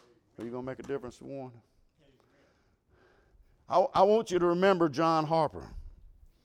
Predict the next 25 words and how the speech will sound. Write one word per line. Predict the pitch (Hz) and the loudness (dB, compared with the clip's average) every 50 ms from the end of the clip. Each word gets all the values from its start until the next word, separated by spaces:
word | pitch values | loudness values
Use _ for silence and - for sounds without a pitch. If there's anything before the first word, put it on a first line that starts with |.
| _ _ _ - _ - - _ _ _ _ _ _ _ _ _ _ _ _ _ _ _ _ _ _ _ _ - - | _ _ _ -20 _ -20 -20 _ _ _ _ _ _ _ _ _ _ _ _ _ _ _ _ _ _ _ _ -20 -10
I | - - 131 | -2 0 2
want | 165 202 202 - - | 4 4 2 0 -2
you | - 175 | -4 0
to | 160 160 135 | 0 0 0
dwell | 120 113 104 135 131 131 160 190 196 202 185 175 | 0 -4 -6 -6 -2 2 4 8 10 10 10 8
on | 165 160 156 143 127 | 8 6 4 2 -2
him. | 147 147 135 104 95 - - - - - - _ _ _ _ _ _ _ _ _ _ _ _ _ _ _ _ _ _ _ _ _ _ _ _ _ _ _ - | -6 -6 -6 -8 -10 -14 -18 -20 -20 -20 -20 _ _ _ _ _ _ _ _ _ _ _ _ _ _ _ _ _ _ _ _ _ _ _ _ _ _ _ -4
That | 123 120 - _ _ | -4 -4 -4 _ _
his | - - - 202 220 226 - | -8 6 10 12 12 12 10
circumstances | - - - 202 240 240 - - 160 151 - - - 170 170 165 156 151 - 160 147 | 0 0 6 10 10 10 10 8 -2 -10 -10 -6 -4 -2 -2 -2 -4 -6 -8 -8 -8
didn't | 139 120 151 175 151 - 135 123 104 - - - _ - - - | -6 -4 -4 -4 -4 -6 -16 -16 -18 -20 -20 -20 _ -20 -20 -20
ball | 107 - 175 180 190 190 185 180 | -2 4 8 10 10 10 8 6
him | 175 175 175 | 4 4 6
up, | 175 180 - - - - _ _ _ _ - _ _ _ - _ _ _ _ | 4 4 4 0 -12 -20 _ _ _ _ -20 _ _ _ -20 _ _ _ _
curl | - - 196 196 190 190 | 2 4 6 6 6 6
him | 185 175 | 4 4
up, | 170 175 165 - | 4 4 4 2
says, | - - 151 143 - 127 | 0 -2 -2 -2 0 0
"Lord, | 160 165 165 170 170 156 | 2 4 4 4 4 2
why | 139 135 147 160 156 | -2 -6 -4 -2 -2
did | 156 151 143 123 110 | -2 -4 -8 -10 -10
you | 156 | -12
bring | 151 127 131 147 156 151 151 | -12 -8 -6 -6 -6 -6 -6
me | 151 147 | -8 -8
here?" | 143 147 170 156 156 143 135 | -8 -6 -6 -6 -6 -6 -10